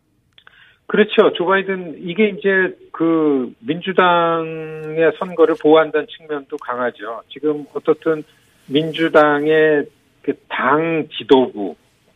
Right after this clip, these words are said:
그다음에 그동안 민주당을 이끌어온 민주당의 주류들로부터 지지를 확고하게 받고 있는 게 조 바이든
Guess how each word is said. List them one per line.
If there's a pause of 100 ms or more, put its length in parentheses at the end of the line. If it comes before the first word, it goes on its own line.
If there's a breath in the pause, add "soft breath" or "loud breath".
(180)
그다음에
그동안
민주당을
이끌어온 (300 loud breath)
민주당의 (100)
주류들로부터
지지를
확고하게
받고
있는
게 (440)
조
바이든